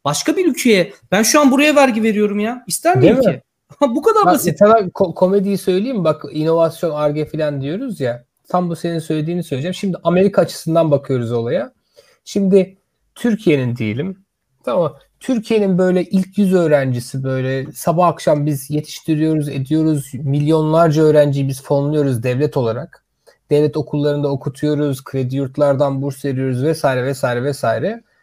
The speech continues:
Speaker 2: Ondan sonra devlet okullarında okutuyoruz. En güzel üniversitelere gönderiyoruz. Çok güzel. Ondan sonra tam vergi verecekleri zaman bunların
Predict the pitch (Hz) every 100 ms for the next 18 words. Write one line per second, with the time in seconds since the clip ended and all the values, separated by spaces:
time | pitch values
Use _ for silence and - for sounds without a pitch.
0 | _ _ 214 208 208 185 202 190 190 202
1 | 190 190 180 - 196 156 160 - - _
2 | 196 190 170 175 170 165 156 - 151 135
3 | 143 190 165 139 127 147 - 185 - 131
4 | 127 214 233 _ _ _ _ _ _ -
5 | 208 240 254 - 220 202 - 233 247 214
6 | 196 175 170 170 151 160 - 196 160 151
7 | 160 139 165 170 165